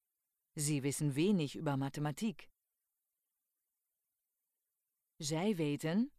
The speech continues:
Sie wissen. Zij weten welk cadeau ze kopen. Sie wissen, welches Geschenk sie kaufen. Werkwoord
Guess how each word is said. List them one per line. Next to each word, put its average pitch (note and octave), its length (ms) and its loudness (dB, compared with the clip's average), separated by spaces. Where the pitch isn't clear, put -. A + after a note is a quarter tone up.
Sie F3 300 -2
wissen. G#3 520 2
Zij B3 360 0
weten G#3 520 2
welk C#3+ 240 -2
cadeau G3 360 0
ze C#3+ 140 -4
kopen. C#3 560 -4
Sie A#3 300 0
wissen, G#3 320 2
welches D#3 380 -2
Geschenk C#4+ 420 -2
sie E3+ 160 -2
kaufen. C#3+ 560 -4
Werkwoord D#3+ 840 -2